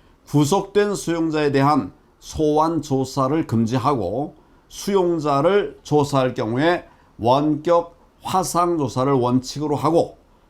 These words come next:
영상 녹화를 의무화하는 내용입니다. 이재명 대북 송금 사건 관련 이화영 전 경기도 평화부지사를 염두에 둔 것으로 보입니다.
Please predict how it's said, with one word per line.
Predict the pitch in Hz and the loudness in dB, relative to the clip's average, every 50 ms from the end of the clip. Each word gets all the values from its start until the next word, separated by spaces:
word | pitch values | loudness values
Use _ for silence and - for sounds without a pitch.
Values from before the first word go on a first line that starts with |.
| _ - | _ -2
영상 | 113 123 127 135 139 135 135 131 - 143 143 147 147 143 - - - | 2 4 6 6 6 6 6 4 4 2 0 0 0 -4 -6 -10 -6
녹화를 | - 131 156 160 - - - 147 139 135 147 175 196 196 190 - - | -2 0 0 0 -2 -2 -2 0 0 2 2 2 2 2 0 -2 0
의무화하는 | 131 135 135 127 131 131 127 127 113 127 131 147 151 156 | 2 4 4 4 4 4 2 2 2 2 2 2 2 2
내용입니다. | 156 147 143 135 117 104 98 87 76 80 85 - _ _ _ _ _ _ _ _ _ _ _ _ _ - | 0 2 2 2 2 2 -2 -2 -4 -8 -12 -16 _ _ _ _ _ _ _ _ _ _ _ _ _ 0
이재명 | 120 131 160 185 202 160 139 175 170 165 170 175 180 180 180 165 147 - - _ _ _ _ | 2 2 4 4 2 2 2 2 2 4 4 4 2 2 0 -4 -6 -10 -14 _ _ _ _
대북 | - 110 117 127 135 143 147 151 147 160 175 156 - | -8 -2 0 2 2 4 4 2 2 2 0 -2 -2
송금 | - - - 160 160 156 156 151 147 156 165 160 160 | -8 -6 -2 0 2 2 2 2 2 2 0 0 -2
사건 | 143 - 131 127 - 147 147 147 135 | -2 -4 -6 -6 -4 -2 0 0 2
관련 | 143 143 147 160 170 165 143 131 - - - _ _ - | 2 2 2 2 2 2 0 -4 -8 -12 -20 _ _ 0
이화영 | 120 151 175 160 143 151 151 156 156 156 151 | 2 4 4 4 4 4 4 4 4 2 2
전 | 151 139 143 143 143 131 123 - - _ _ | 2 2 2 4 4 4 2 0 -8 _ _
경기도 | - - 127 147 160 165 151 156 143 165 175 170 - - - - _ _ _ _ | -2 2 2 4 4 4 2 2 4 4 4 4 2 -2 -10 -20 _ _ _ _
평화부지사를 | - - 165 175 175 170 165 156 143 120 - - 151 175 170 190 170 135 - 139 147 170 185 180 - - - - | -6 -4 0 2 4 4 4 4 0 -2 -6 -6 -6 -4 -2 -2 -2 0 0 0 2 2 2 0 -2 -6 -4 0
염두에 | 135 143 143 147 147 143 135 147 143 143 135 139 | 2 2 2 2 0 0 2 2 2 2 2 0
둔 | - 156 170 180 | -2 -2 -2 0
것으로 | 165 170 151 - - 170 190 208 202 175 - - _ _ _ _ _ _ _ _ | 0 0 -2 0 0 2 2 2 2 0 -4 -10 _ _ _ _ _ _ _ _
보입니다. | - 151 156 147 120 104 92 82 76 - - | 0 2 2 2 2 0 -4 -6 -10 -14 -18